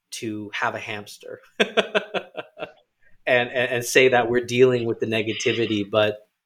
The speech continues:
no, I, I think dealing with the negativity is the fact that you're extremely uncomfortable with it. If you're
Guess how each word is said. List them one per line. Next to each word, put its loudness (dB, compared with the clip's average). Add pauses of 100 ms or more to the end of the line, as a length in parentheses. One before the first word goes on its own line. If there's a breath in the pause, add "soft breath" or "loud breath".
(300)
no, 6
I, 8 (160)
I -2
think -4
dealing 0
with -2
the -2
negativity 2
is 0
the -8
fact 2
that 0
you're 0
extremely -2
uncomfortable -4
with -6
it. -16 (380)
If -8
you're 2